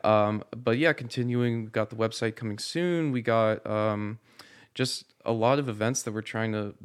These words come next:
build up more, so we're not just known as an Instagram page. We wanna be known as, like,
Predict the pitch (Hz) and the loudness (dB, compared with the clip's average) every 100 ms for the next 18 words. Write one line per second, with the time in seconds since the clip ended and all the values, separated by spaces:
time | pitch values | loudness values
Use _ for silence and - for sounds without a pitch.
0 | 113 - 113 113 104 110 110 110 107 110 | -12 -2 2 2 2 0 -2 -2 -4 -2
1 | 107 104 - 107 - - 113 107 107 104 | -2 -4 -6 -6 -8 -8 -2 0 0 -2
2 | 104 104 110 110 - 104 104 120 110 - | -6 -6 -6 -6 -8 -10 -10 -10 -10 -6
3 | 110 113 107 107 107 107 107 110 110 | -2 0 -2 -4 -4 -4 -6 -6 -8